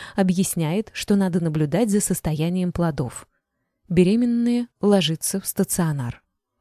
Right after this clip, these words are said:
В отделении патологии проводят углублённое обследование и понимают, что возникло серьёзное осложнение беременности — фетофетальный транфузионный синдром.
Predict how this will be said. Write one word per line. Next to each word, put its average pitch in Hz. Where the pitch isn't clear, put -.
В 185
отделении 170
патологии 160
проводят 226
углублённое 190
обследование 139
и 214
понимают, 180
что -
возникло 202
серьёзное 220
осложнение 190
беременности — 165
фетофетальный 214
транфузионный 180
синдром. 151